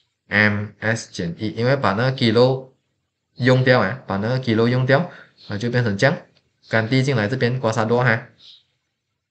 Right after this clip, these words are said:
然后 R 呢要用什么？R 你就要用 R 加 H，就是拿六点三七 exponent 六再加个丁键一八三 exponent 三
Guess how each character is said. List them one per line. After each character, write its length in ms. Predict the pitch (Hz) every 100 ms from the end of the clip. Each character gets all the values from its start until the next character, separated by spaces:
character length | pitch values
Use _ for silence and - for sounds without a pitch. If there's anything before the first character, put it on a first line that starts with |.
| _ _
然 180 | 110 143
后 80 | 170
R 220 | 147 147
呢 160 | 156 156
要 60 |
用 120 | 170
什 140 | 170 123
么？ 260 | 101 - - - - _ _
R 240 | 120 127
你 160 | 127 110
就 140 | 101
要 100 | 131
用 180 | 143 143
R 160 | 113 113
加 180 | 113 110
H， 320 | 135 135 - _ _ _ _ -
就 100 | 131
是 140 | 139
拿 280 | 120 101 131 - _ _
六 140 | 127 135
点 260 | 113 98
三 280 | 98 110 107
七 500 | - - 143 143 - _ _ _ _ _ _ -
exponent 680 | 110 - 117 113 120 131
六 140 | 143 143 - _ _
再 220 | - 131 131
加 260 | - 117
个 140 | 113 110
丁 240 | 110 107
键 260 | 117 131 131
一 80 |
八 220 | 135 131 110
三 360 | 117 104 107 - _ _ _ _ _ _ _ _
exponent 600 | 107 104 - 107 110 117
三 420 | 131 107 95 104